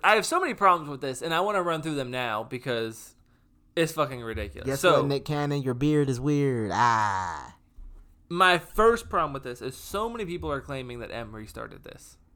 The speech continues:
Speaker 1: which is not true.
Speaker 2: I don't even know what restarted what. Did he have beef with Nick Cannon before?
Speaker 1: Uh,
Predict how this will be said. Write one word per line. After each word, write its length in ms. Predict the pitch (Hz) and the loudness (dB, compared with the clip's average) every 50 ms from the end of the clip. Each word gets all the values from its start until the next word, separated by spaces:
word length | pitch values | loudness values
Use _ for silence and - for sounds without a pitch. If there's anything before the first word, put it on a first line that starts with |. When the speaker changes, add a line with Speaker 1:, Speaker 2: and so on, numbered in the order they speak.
| _ _ _ _ _ _ _ _ _ _ _ _ _ _ _ _ _ _ _ | _ _ _ _ _ _ _ _ _ _ _ _ _ _ _ _ _ _ _
Speaker 1:
which 220 | 131 147 156 - | -6 -4 -4 -4
is 140 | 151 143 123 | -4 -4 0
not 200 | 139 143 135 - | 2 2 0 0
true. 260 | - - - - - - _ - - - | -2 -10 -16 -16 -18 -20 _ -16 -10 -6
Speaker 2:
I 60 | 190 | -4
don't 180 | 214 226 233 220 | -4 -2 -2 -2
even 200 | 214 202 196 190 | -2 -2 -2 -2
know 140 | 208 202 185 | -2 -4 -4
what 340 | 151 143 160 226 262 185 165 | -4 -2 -2 -2 -2 0 0
restarted 680 | 160 220 269 240 - - 240 254 233 185 143 110 98 156 | 2 2 2 0 0 -2 0 0 2 0 0 -2 -2 -2
what. 200 | 247 262 226 - | 0 0 0 -2
Did 100 | - 202 | -2 0
he 100 | 247 269 | 0 2
have 160 | 269 202 165 | 2 2 2
beef 140 | 233 262 240 | 0 0 0
with 100 | 247 240 | -2 -2
Nick 100 | 233 - | -2 -2
Cannon 240 | 220 247 254 254 | -2 0 2 2
before? 540 | 202 180 - - 185 202 247 294 320 320 320 - | 0 0 2 2 4 4 6 4 2 0 -2 -6
Speaker 1:
Uh, 100 | - | -12